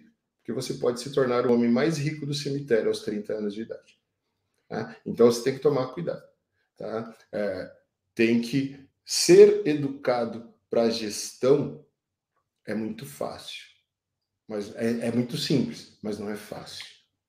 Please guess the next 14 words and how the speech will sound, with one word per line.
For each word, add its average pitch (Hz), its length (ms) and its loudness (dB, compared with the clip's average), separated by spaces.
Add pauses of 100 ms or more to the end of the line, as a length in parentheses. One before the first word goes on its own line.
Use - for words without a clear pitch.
(320)
porque - 200 -10
você 104 240 -6
precisa 107 420 -6
ser 104 420 -2
disciplinado. 117 1700 -2 (560)
E 107 80 0
eu 110 120 4
vou 117 240 0
usar 113 680 0
aqui 135 680 0 (200)
uma 117 760 4 (140)
fa-, 117 640 2
uma 113 200 4
frase 113 600 -2